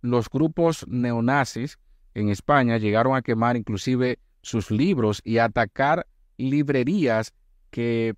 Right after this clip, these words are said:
portaban y vendían esos libros. De manera que las opiniones del doctor César Vidal no han pasado desapercibidas,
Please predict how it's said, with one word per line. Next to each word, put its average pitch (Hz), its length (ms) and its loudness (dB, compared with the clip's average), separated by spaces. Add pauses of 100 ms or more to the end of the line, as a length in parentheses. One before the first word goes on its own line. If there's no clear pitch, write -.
(140)
portaban 131 720 0 (220)
y 113 160 -2
vendían 117 560 2 (100)
esos 107 380 0
libros. 92 300 0
De 107 60 0
manera 160 360 0
que 147 300 -2 (580)
las 123 420 0
opiniones 135 840 0
del 113 220 -2
doctor 123 420 -2
César 131 340 -4
Vidal 117 420 0 (400)
no 117 300 0
han 127 140 0
pasado 123 480 2
desapercibidas, 117 960 -2